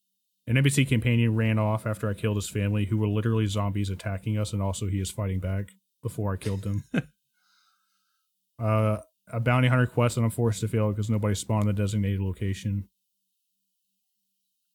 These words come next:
Speaker 1: Um, on the menu screen, one of the loading tips advertises quick loading,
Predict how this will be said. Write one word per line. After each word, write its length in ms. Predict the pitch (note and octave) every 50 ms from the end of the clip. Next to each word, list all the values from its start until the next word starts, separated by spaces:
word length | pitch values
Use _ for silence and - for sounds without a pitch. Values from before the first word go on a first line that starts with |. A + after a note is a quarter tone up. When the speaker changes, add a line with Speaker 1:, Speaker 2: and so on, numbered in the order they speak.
| _ _ _ _ _ _ _ _ _ _ _
Speaker 1:
Um, 640 | - A2 A2 A2 A2 G#2+ G#2 G2+ G2 F#2+ F2+ F#2+ - - _ _ _ _ _ _ _ _ _ _ _ _ _
on 240 | C3+ C#3+ D3+ D3+
the 160 | D3+ D3 C3+ C3
menu 420 | B2+ C3 C#3+ E3 F#3+ F#3+ F3 E3
screen, 800 | - - - - - C3 B2+ B2 A#2 A#2 A2+ A2 G#2 G#2+ A2 A2
one 120 | B2 C3
of 40 | C3+
the 60 | B2+
loading 280 | A#2 B2 C3 C#3+ D3 C3+
tips 300 | C#3 - B2 A2+ G#2 -
advertises 640 | - A#2+ A#2+ B2 C3+ C3 - C#3 B2+ A#2+ A#2 A2
quick 320 | - - - C3 B2+ - -
loading, 500 | C3 B2 A#2 A#2+ A2 G#2+ G#2+ A2 A#2+ B2+